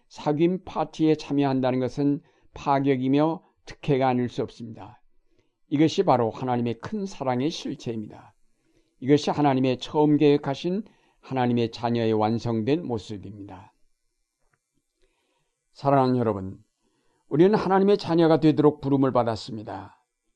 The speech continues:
아니, 이미 우리는 하나님의 자녀가 되었습니다. 이 하나님의 자녀라는 자리가 바로 하나님의 큰 사랑으로 마련된 놀라운 은총의 자리이며 파격적인 특혜임을 기억하고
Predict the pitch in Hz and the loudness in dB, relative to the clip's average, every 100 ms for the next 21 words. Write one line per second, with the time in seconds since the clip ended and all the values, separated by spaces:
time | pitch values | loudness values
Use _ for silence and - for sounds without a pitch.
0 | _ - 139 160 156 165 156 151 156 147 | _ -4 4 8 10 10 8 8 6 4
1 | 139 139 135 135 131 - 127 117 110 107 | 2 0 2 2 0 -2 -2 -2 -2 -2
2 | 113 120 - - - 92 92 _ _ _ | 0 -2 -4 -12 -14 -16 -18 _ _ _
3 | _ _ _ _ 131 120 156 151 165 165 | _ _ _ _ -4 -2 4 6 8 6
4 | - 143 147 143 143 139 135 127 117 110 | 4 4 6 6 6 4 2 0 0 -2
5 | 120 113 117 139 - _ _ _ 135 135 | 0 2 2 2 -6 _ _ _ -2 2
6 | 135 135 - 240 208 - - 143 151 160 | 2 0 -4 -8 -8 -2 2 4 6 6
7 | 170 147 139 139 135 127 127 127 123 123 | 6 4 4 4 2 2 2 2 2 2
8 | 123 131 135 135 131 131 131 131 131 135 | 2 0 0 0 -2 -2 0 0 2 2
9 | 143 175 214 _ _ _ _ - 165 165 | 2 0 -4 _ _ _ _ -6 -2 0
10 | 185 - 160 165 180 170 - 160 143 143 | -2 0 2 2 2 -2 -4 2 4 4
11 | 139 - 131 117 101 95 92 196 | 2 0 -2 -2 -4 -10 -12 -14